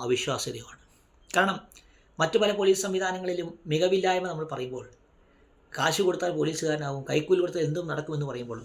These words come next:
അതൊന്നും, അതൊന്നുമില്ലാത്ത വളരെ സിദ്ധിയുള്ള മികവുറ്റ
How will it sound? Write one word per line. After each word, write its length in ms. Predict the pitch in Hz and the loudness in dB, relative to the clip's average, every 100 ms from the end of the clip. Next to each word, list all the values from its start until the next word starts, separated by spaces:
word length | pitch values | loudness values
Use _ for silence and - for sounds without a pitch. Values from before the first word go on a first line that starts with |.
| - | -4
അതൊന്നും, 380 | 190 185 247 233 - | -2 -2 -2 -4 -4
അതൊന്നുമില്ലാത്ത 760 | 185 208 196 233 214 202 190 185 170 165 | -2 -2 0 -2 -2 -2 -6 -10 -14 -12
വളരെ 260 | 156 202 | -8 -6
സിദ്ധിയുള്ള 540 | 190 180 147 202 175 156 | -4 -4 -4 -2 -2 -2
മികവുറ്റ 420 | 147 160 202 196 | -6 -4 -4 -4